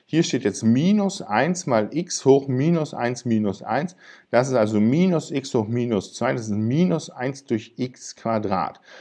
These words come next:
An der Stelle würde ich sagen, das kann ein Ingenieur, eine Ingenieurin wissen. Nicht zuletzt deshalb, um bei dem Versuch, eins durch x abzuleiten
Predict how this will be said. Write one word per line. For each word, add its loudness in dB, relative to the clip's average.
An -2
der 4
Stelle -2
würde -4
ich -10
sagen, 0
das -6
kann -2
ein -4
Ingenieur, -6
eine -6
Ingenieurin -6
wissen. -6
Nicht 2
zuletzt 0
deshalb, 0
um 4
bei 4
dem -2
Versuch, -4
eins -8
durch -2
x -6
abzuleiten -4